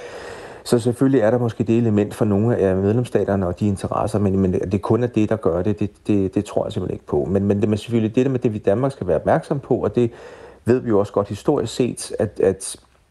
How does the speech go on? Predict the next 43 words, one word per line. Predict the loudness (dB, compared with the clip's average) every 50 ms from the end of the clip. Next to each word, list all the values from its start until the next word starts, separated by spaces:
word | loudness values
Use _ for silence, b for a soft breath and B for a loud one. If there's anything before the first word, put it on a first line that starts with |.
| _ _ _ _ -18 -10 -8
at | -4 0
der | 0 2
er | 2 2 2
nogle | 4 4 4
af | 2
de | 2
store | 0 -2 0 2 2 2 2
lande, | 2 0 0 -2 -4 -4
som, | -4 -4 -4 -4 -4 -2
som, | -2 0 0 0 -2 -6 B B B B B B B B B B B B B B B -2
hvad | 0 0
skal | 0 0 -2
man | -2 -2
sige, | -2 -2 -2
med | -2 -2 0
Frankrig | 0 0 0 2 0 -2
i | -2
spidsen, | 0 0 0 0 0 -2 -2
ikke, | -2 -2 -2 -2
som | -2 -2
har | 0 0 0 0 0 -2 -4 B B B B B -12 -2
haft | -2 0 0 0
en | -2 -2
historie, | -2 -2 -2 0 0 2 2 2 2
en, | -2 -4 -4 -6 -8 -8
en | -8
tradition | -6 -4 -4 -4 -2 0 0 0 0 -2
for | -4 -4 -2 0 0 0 0
at | 0 -2 -2 -4
intervenere | -4 -2 -2 0 0 0 0 0 0 2 2 2 0 0 -2
i, | -2 -2 -2 0 0 0 0
i | 0 0 2 2
Afrika | 2 0 0 -2 -2 -2 0 -2 -2
på | -2 -2
mange | -2 -2 -2 -2 -2
måder, | -2 -2 -2 -4 -4 -4
ikke? | -2 -2 -2
Og | 0 2
det | 2 2
har | 2 2
vi | 0 0
jo | -2 -2
set | -2 0 -2 -2 -2 -4 -10